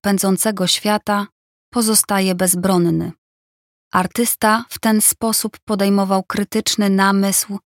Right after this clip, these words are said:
nad współczesnymi realiami technologicznego postępu, mechanizacji i umasowienia, które, jego zdaniem, godziły w podmiotowość i indywidualizm jednostki.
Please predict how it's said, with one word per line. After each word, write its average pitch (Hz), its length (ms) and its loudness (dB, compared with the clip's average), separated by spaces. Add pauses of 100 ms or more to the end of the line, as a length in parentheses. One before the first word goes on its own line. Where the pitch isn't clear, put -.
nad 190 200 0
współczesnymi 208 880 -2
realiami 190 640 0
technologicznego 190 880 -4
postępu, 185 720 0 (640)
mechanizacji 180 920 0 (640)
i 214 160 0 (120)
umasowienia, 196 880 2 (460)
które, 180 480 0 (220)
jego 170 220 0
zdaniem, 165 580 -2 (580)
godziły 196 520 0
w - 80 -6
podmiotowość 196 1040 -2 (240)
i 190 140 -4 (100)
indywidualizm 170 1000 0 (140)
jednostki. - 720 -4